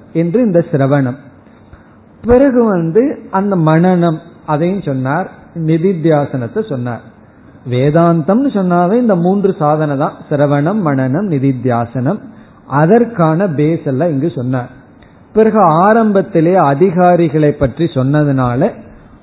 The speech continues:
இந்த சாதன சதுஷ்டய சம்பத்தி எல்லாம் நம்ம புரிந்ததாகிறது, அதெல்லாம் இங்கு விளக்கப்படவில்லை. அப்படி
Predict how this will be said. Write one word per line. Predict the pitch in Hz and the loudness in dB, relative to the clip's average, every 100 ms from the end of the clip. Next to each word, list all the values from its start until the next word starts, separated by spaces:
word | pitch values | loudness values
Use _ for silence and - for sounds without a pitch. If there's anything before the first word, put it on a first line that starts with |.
| - | -4
இந்த | 233 226 220 | 0 0 0
சாதன | 170 190 202 190 | 2 4 4 2
சதுஷ்டய | 180 165 156 160 - 156 147 | 0 0 0 0 0 -2 0
சம்பத்தி | 143 135 135 139 139 | -2 -2 -2 -2 -4
எல்லாம் | 123 180 | -4 -2
நம்ம | 196 139 123 - | -2 -4 -4 0
புரிந்ததாகிறது, | 170 214 214 175 131 127 127 117 110 - - - | 0 2 2 4 4 0 -2 -4 -6 -14 -20 -6
அதெல்லாம் | 165 170 160 185 | 0 0 0 0
இங்கு | 147 180 | 0 0
விளக்கப்படவில்லை. | 135 131 - 180 139 131 127 123 117 113 - - - - - - | 0 -2 -2 -4 -2 -2 0 -2 -4 -6 -12 -20 -20 -20 -20 -6
அப்படி | 151 - 151 | -4 0 0